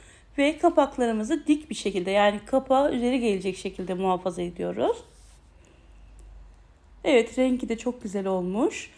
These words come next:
Ve kapaklar gördüğünüz gibi böyle hafif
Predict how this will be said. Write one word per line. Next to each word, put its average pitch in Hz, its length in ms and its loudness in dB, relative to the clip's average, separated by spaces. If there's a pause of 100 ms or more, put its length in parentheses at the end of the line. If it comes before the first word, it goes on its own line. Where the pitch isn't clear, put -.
(380)
Ve 285 140 0
kapaklar 320 540 6
gördüğünüz 285 540 4
gibi 202 240 -4
böyle 247 180 2
hafif 285 480 0